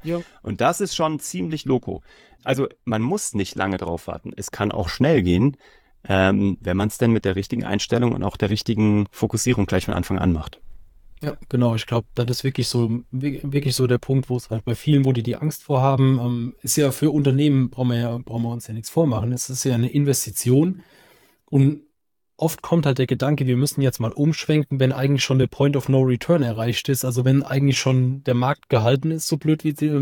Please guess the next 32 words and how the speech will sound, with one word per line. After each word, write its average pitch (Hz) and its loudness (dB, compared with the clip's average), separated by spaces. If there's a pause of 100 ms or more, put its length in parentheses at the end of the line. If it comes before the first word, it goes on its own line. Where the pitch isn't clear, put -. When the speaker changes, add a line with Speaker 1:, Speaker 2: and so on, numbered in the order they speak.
(120)
Speaker 1:
so - -4
blöd 151 -2
wie 139 0
es - -4
klingt, 147 0 (460)
Speaker 2:
Mhm. 117 6
Speaker 1:
und 135 6
dieses 123 2
Spielgeld 139 0
einfach 135 0
nicht 131 0
mehr 123 2
vorhanden 131 0
ist. 98 -16 (680)
Ich - -8
weiß 139 0
gar 147 2
nicht, 135 4
ob's 120 -4
eine 139 0
meiner 123 2
letzten 143 -4
Folgen 160 2
war, 143 -2
wo 139 2
es 135 -4
auch 139 -6
um 135 0
das 127 0
Thema 127 0
Investitionen 147 0
ging, 131 -2